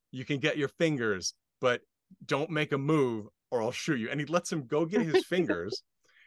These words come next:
Speaker 1: at which point the cocaine bear comes into the scene and is so tripped out, he just, or she rather, just, like,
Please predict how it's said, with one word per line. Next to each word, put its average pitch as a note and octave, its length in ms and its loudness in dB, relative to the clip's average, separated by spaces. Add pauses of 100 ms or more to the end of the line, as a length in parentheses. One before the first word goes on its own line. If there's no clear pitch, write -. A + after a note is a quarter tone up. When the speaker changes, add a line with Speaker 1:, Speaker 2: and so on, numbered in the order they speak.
(180)
Speaker 1:
at D#3 120 2
which G3 260 0
point A3 340 4 (360)
the E3 140 2
cocaine A3 540 0
bear C3 220 2
comes D3 300 -6
into E3 180 -2
the B2+ 100 0
scene D#3+ 540 -4 (260)
and D3+ 120 -2
is C#3+ 120 -2
so F3+ 240 2
tripped - 380 -2
out, C3 360 0 (200)
he E3 160 -6
just, E3 360 -2 (680)
or F3+ 120 -10
she E3+ 340 0
rather, A2+ 440 2 (160)
just, - 320 -2
like, D3+ 280 0